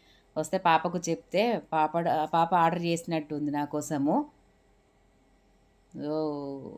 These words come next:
మ్మ్, నా కోసమే అండి ఆర్డర్ చేసింది. చూద్దాం రండి ఎలా ఉంటది,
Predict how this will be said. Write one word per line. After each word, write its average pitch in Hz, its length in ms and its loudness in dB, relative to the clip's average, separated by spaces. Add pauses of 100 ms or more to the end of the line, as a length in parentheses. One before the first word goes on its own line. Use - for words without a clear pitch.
(120)
మ్మ్, 139 560 0 (420)
నా 151 120 0
కోసమే 143 400 -6
అండి 127 320 -8 (2250)
ఆర్డర్ 143 520 -10 (120)
చేసింది. 139 680 -4 (160)
చూద్దాం 151 300 -2
రండి 139 280 0
ఎలా 147 280 2
ఉంటది, 135 580 -2